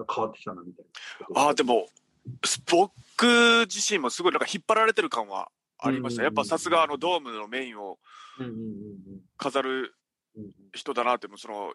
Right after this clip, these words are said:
Speaker 2: そばにいながら、その、感じながらでしたね。
Speaker 1: うん。
Speaker 2: やっぱ今までその、井淵さんも棚橋さんと
Speaker 1: そうですね。
Speaker 2: だ-、
Speaker 1: はいはいはい。
Speaker 2: でしたもんね。ん-、どうなんですかね。棚橋さんと井淵さん組んだ時は、井淵さん引っ張るっていう感じではない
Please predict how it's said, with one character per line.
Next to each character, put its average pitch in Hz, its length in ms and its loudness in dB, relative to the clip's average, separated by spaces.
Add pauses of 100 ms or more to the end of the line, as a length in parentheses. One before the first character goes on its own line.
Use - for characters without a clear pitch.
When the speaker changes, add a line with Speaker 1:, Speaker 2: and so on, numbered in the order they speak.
(180)
Speaker 2:
そ - 160 -6
ば 131 120 2
に 110 100 -6
い - 20 -10
な 117 120 2
が 107 80 0
ら、 87 120 -8
そ - 120 -20
の、 104 60 -14
感 120 200 -2
じ 113 140 -10
な 117 100 2
が 120 100 2
ら 101 260 2 (460)
で 107 120 -6
し - 120 -12
た - 140 -14
ね。 - 120 -12
Speaker 1:
う - 20 -8
ん。 - 20 -8
Speaker 2:
や - 60 -8
っ - 40 -10 (140)
ぱ 180 60 4
今 220 160 4
ま 294 80 4
で 226 80 4
そ 202 100 0
の、 196 160 6 (140)
井 - 80 0
淵 226 100 2
さ 156 120 0
ん - 20 0
も 113 80 -12
棚 269 240 2
橋 359 60 4
さ 151 140 0
ん 131 60 -6
と 98 200 -16 (1000)
Speaker 1:
そ 240 60 -4
う - 20 -6
で - 60 -10
す - 80 -16
ね。 123 120 -4
Speaker 2:
だ-、 - 160 -6
Speaker 1:
は 143 120 -4
い - 20 -2
は 120 60 -6
い - 0 -
は - 0 -
い。 - 20 -10
Speaker 2:
で - 0 -
し 113 100 -4
た 107 100 -8
も 104 120 -12
ん - 20 -6
ね。 113 120 -2 (2250)
ん-、 180 40 -6
ど 254 120 6
う - 40 8
な 180 60 6
ん - 20 6
で 131 40 0
す - 40 -6
か 123 60 2
ね。 120 60 0
棚 233 200 4
橋 240 60 0
さ 220 120 2
ん - 40 -4
と 185 160 -6
井 190 60 -4
淵 185 80 -12
さ 175 120 -2
ん - 20 -2
組 180 140 -14
ん - 20 -4
だ 165 80 -2
時 131 120 -8
は、 151 60 0
井 - 20 0
淵 180 140 -12
さ 135 80 -2
ん - 20 -8
引 - 120 -14
っ - 60 -20
張 165 80 0
る 151 40 -6
っ 135 40 -16
て - 80 -18
い - 20 -12
う - 20 -12
感 123 160 -6
じ 117 80 -20
で 117 80 -2
は 101 60 -2
な 123 100 0
い 113 100 -2